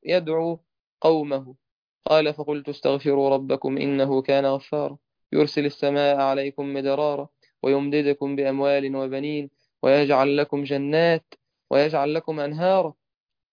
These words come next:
يعني جعل عليه الصلاة والسلام يرغبهم ويرهبهم ويخليهم يعني يطمعوا في فضل الله وفي ثواب الله وفي مغفرة الله. ولما لقى منهم الإعراض والصد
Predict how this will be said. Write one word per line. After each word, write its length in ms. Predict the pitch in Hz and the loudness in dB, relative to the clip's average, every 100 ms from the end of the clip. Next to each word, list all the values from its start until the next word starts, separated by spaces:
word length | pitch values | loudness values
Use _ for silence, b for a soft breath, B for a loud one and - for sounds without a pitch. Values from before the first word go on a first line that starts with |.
| _ _ _ _ - _ - | _ _ _ _ -20 _ -12
يعني 340 | 131 123 120 | -8 -6 -6
جعل 560 | 135 160 160 160 185 208 _ _ _ _ - | 0 2 2 2 0 -4 _ _ _ _ -10
عليه 280 | 135 147 139 | -8 -8 -12
الصلاة 280 | - 139 143 | -4 -4 -4
والسلام 460 | 131 - 156 180 170 _ _ _ _ _ _ - | -8 -6 -4 -4 -6 _ _ _ _ _ _ -8
يرغبهم 880 | 139 151 160 139 156 160 165 170 165 | -4 2 2 2 -2 0 0 -2 0
ويرهبهم 960 | 147 147 143 143 156 165 165 175 175 - _ _ _ _ | 0 0 -2 -4 -8 -4 -4 -4 -6 -12 _ _ _ _
ويخليهم 1120 | - 147 160 160 156 - 147 139 147 165 170 | 4 6 6 4 0 -4 -6 -4 -4 -4 -2
يعني 300 | 160 165 160 | 0 0 0
يطمعوا 520 | 156 151 170 175 165 156 | -2 -4 -2 0 0 -2
في 580 | - 180 175 170 151 - _ - | -6 -8 -6 -4 -4 -6 _ 2
فضل 320 | 175 170 151 | 2 2 0
الله 380 | 151 147 156 160 | 0 4 4 4
وفي 240 | 151 151 | 2 -2
ثواب 320 | 151 139 147 147 | -2 2 2 0
الله 200 | 135 151 | -2 -4
وفي 180 | 160 | -4
مغفرة 420 | 156 143 - 165 156 | -6 -6 0 0 2
الله. 240 | 143 185 - _ _ _ _ _ _ - | -2 -4 -6 _ _ _ _ _ _ -16
ولما 440 | 120 131 139 139 151 | -4 0 2 2 2
لقى 180 | 220 | 2
منهم 300 | 214 220 214 | 2 0 0
الإعراض 460 | 175 147 147 175 175 | 0 0 0 -2 -4
والصد 440 | 151 - 190 165 | -8 -8 -8 -8